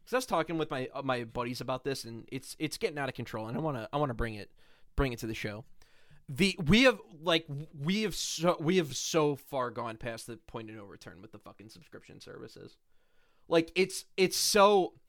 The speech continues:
it's so many now. There's so many that it's like, how, like, it, I, I, it makes me wonder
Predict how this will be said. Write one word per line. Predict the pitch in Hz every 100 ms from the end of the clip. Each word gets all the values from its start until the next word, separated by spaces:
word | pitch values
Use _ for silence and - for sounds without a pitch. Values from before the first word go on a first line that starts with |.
| - _ -
it's | 196 -
so | - - 220 247
many | 220 147 151 262 330 107 - _ -
now. | 139 120 101 120 -
There's | 143 202 -
so | - - - 302 285 240 143 104 _ _ _ -
many | 147 175 190 185 208 247 254 185 117 101 _ _ _ _ _ _ _ -
that | 226
it's | 220 208 220
like, | 196 170 156 _ _ _ _ _ - - - _ _ - - - -
how, | - - - 233 220 -
like, | 180 165 - -
it, | 165 -
I, | - -
I, | 226 277 226 - - - - _ -
it | 233
makes | 269 330 -
me | 330
wonder | 165 151 165 180 175 185